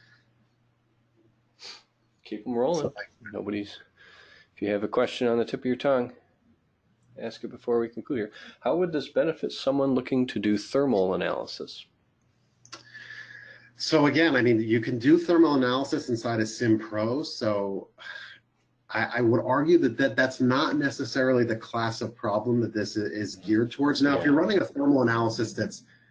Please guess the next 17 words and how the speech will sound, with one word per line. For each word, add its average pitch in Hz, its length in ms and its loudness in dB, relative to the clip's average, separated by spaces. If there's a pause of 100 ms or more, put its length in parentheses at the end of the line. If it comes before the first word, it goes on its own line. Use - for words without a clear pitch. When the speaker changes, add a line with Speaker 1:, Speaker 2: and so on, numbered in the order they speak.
(240)
Speaker 2:
you 180 100 2
know, 123 280 4 (260)
tens 160 400 6
of 151 100 4
millions 123 460 4
of 107 120 -2
degrees 113 420 0
of 110 100 -6
freedom, 117 300 0
if 120 120 -4
it's 127 140 -2
a 117 80 2
Speaker 1:
Ah, 113 60 -2
Speaker 2:
huge - 240 2
thermal 139 100 -2
Speaker 1:
okay. - 180 -4
Speaker 2:
analysis - 220 -14